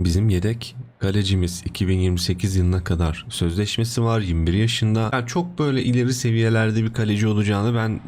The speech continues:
de düşünmüyorum açıkçası. Yirmi bir yaşına kadar ne profiller var kalecilik meziyetlerine baktığımız zaman ama hiç olmamasından iyidir yani. Bir de yedek kaleci transferi yapacak durumda değiliz. O yüzden ne yapacağız abi? Olabildiğince oyuncularımıza iyi kötü demeden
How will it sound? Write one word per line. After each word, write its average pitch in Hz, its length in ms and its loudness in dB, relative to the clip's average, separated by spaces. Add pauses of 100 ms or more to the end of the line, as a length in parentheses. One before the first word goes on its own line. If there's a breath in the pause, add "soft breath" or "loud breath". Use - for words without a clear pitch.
de 85 140 0
düşünmüyorum 78 560 0
açıkçası. - 560 -4
Yirmi 92 180 0
bir 95 60 2
yaşına 95 420 -2
kadar 104 380 -2
ne 113 160 0
profiller 98 600 0
var 78 320 -2
kalecilik 82 680 -2
meziyetlerine 85 720 0
baktığımız 78 560 -2
zaman 101 260 -2
ama 143 320 0
hiç 175 180 -2
olmamasından 113 760 0
iyidir 147 340 0
yani. 78 340 2
Bir 95 100 0
de 101 40 0
yedek 107 400 0
kaleci 107 360 -2
transferi 101 540 -2
yapacak 101 520 -2
durumda 98 440 2
değiliz. 117 600 0
O 175 80 0
yüzden 120 400 0
ne 135 60 0
yapacağız 85 400 -2
abi? 69 180 -2
Olabildiğince 92 760 0
oyuncularımıza 98 960 0
iyi 143 220 0
kötü 139 320 -2
demeden 107 420 0